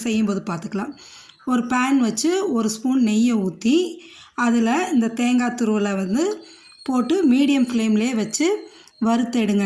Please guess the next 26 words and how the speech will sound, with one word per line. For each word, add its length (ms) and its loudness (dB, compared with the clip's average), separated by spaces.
நல்லா. 260 0
பொறுமையா 380 4
மீடியம் 320 2
ஃப்ளேம்லயே 420 2
வச்சு 200 -2
நல்லா 180 0
வறுத்தெடுங்க. 460 0
அந்த 140 2
கலர் 320 0
வந்து 140 2
லைட்டா 260 -4
சேஞ்ச் 440 0
ஆகும் 200 0
இந்த 120 0
நெய்யில 340 -2
வறுக்கும் 380 -4
போதே. 240 -2
நல்லா 420 2
வறுத்தெடுத்ததுமே, 960 -2
அதுக்கப்புறமா 600 2
நம்ம 220 2
என்ன 120 2
பண்ணணும்னா, 400 0
ஒரு 160 2
அரை 220 0
டம்ளர் 300 2